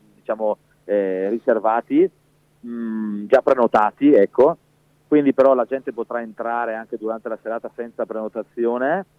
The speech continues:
e ci sarà musica dal vivo, l'intrattenimento del Bresciani Malmostosi, che è una pagina molto forte social di Brescia,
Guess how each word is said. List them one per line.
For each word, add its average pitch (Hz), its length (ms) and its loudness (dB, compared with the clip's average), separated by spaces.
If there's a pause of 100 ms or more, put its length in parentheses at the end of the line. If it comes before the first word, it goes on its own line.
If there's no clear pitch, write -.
(280)
e 123 360 0
ci 135 120 -8
sarà 131 280 2
musica 127 300 -2
dal 120 180 2
vivo, 170 480 -6
l'intrattenimento 120 1400 -4
del 104 160 -6
Bresciani 113 380 -10
Malmostosi, 113 600 -6
che 107 100 -4
è - 20 2
una 104 140 -6
pagina 107 360 -6
molto 107 300 -12
forte 107 340 -4
social 107 440 -6 (380)
di 113 100 -6
Brescia, 131 500 2